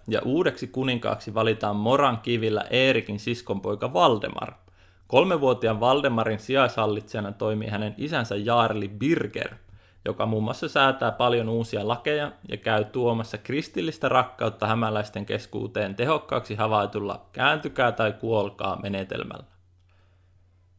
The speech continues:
Isänsä varjossa kasvanut Valdemar menee naimisiin tanskalaisen prinsessa Sofian kanssa, mutta aloittaa suhteen myös tämän sisaren kanssa,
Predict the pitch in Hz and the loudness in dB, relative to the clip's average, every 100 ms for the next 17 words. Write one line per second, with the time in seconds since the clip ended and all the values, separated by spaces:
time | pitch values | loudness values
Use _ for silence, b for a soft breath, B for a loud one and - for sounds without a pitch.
0 | _ _ _ _ - 208 226 190 143 165 | _ _ _ _ -2 2 4 2 6 8
1 | 160 143 - 127 127 120 113 120 131 143 | 8 4 2 2 2 -2 -2 4 6 8
2 | 120 110 107 107 110 113 117 113 110 110 | 6 4 2 2 2 2 0 -2 -2 2
3 | 160 160 - 110 107 107 123 120 113 110 | 4 2 0 0 0 0 -2 -2 -2 -6
4 | 107 107 - 170 165 165 147 139 - 131 | -6 -4 -2 -2 -2 0 -2 -2 -6 -8
5 | b b b 120 113 120 135 156 156 117 | b b b -8 -2 2 4 4 2 -2
6 | 117 139 135 - 123 104 101 101 117 104 | 0 0 -2 -2 0 0 0 -2 -4 -4
7 | 101 147 143 135 107 101 - 104 104 - | -2 -4 2 4 2 0 0 0 0 -4
8 | 101 | -6